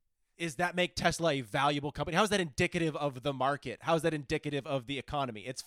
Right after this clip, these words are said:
fucking not. It's momentum trading. That's how Shiba Inu or Dogecoin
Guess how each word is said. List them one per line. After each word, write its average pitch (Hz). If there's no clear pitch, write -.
fucking 151
not. 113
It's -
momentum 156
trading. 80
That's 185
how 175
Shiba 151
Inu 139
or 117
Dogecoin 127